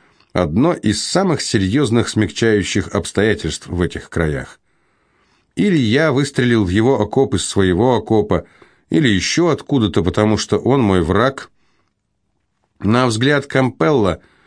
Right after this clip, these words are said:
все это можно понять, усвоить и даже извлечь из этого некоторую выгоду. «Сегодня я за тебя,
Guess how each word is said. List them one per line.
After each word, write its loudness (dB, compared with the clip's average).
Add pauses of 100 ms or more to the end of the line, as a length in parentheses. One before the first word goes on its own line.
(220)
все 0
это 0
можно 0
понять, 0
усвоить 0
и 2
даже 2
извлечь 0
из 0
этого 0
некоторую 2
выгоду. -2 (840)
«Сегодня 0
я 0
за -2
тебя, 0